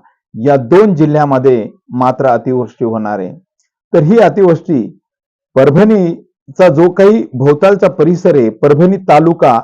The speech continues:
या ठिकाणी सर्वात जोरदार पाऊस पडणार आहे. त्या ठिकाणचा जो काही, अ, बोबडे टाकळी हा जो काही परिसर आहे, झरीचा जो परिसर आहे आणि परभणी तालुका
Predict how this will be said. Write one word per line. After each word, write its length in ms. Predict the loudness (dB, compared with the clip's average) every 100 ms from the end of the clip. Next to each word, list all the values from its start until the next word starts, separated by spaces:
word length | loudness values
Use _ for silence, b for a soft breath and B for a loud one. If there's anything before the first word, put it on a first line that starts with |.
| -6
या 260 | -8 0 0
ठिकाणी 420 | 0 -4 -4 -4
सर्वात 380 | -4 -2 0 -2
जोरदार 540 | -2 -2 -2 2 0
पाऊस 260 | 0 -2 -4 -4
पडणार 300 | -4 -2 -4
आहे. 140 | -4
त्या 240 | -6 -4 -4 -6 _ _ _ _ _ _ _ -8
ठिकाणचा 400 | -2 -2 -2 -4
जो 160 | -4
काही, 280 | -2 -2 -4 b b b b _ _ _
अ, 120 | -10
बोबडे 440 | -4 0 0 2 2
टाकळी 380 | 0 0 0 0
हा 300 | -2 -2 0
जो 200 | 0 0
काही 200 | 0 0
परिसर 480 | -2 -4 -2 0
आहे, 480 | 2 0 -4 -6 -8 -12 -10
झरीचा 420 | -4 -2 -2 -2 -2
जो 160 | -2
परिसर 540 | 0 -2 -2 -6 -4 -2
आहे 420 | -2 -4 -8 -10 -14 -8
आणि 200 | -6 -6
परभणी 480 | -2 -2 0 -2 -4
तालुका 720 | -6 -2 0 0 0 -2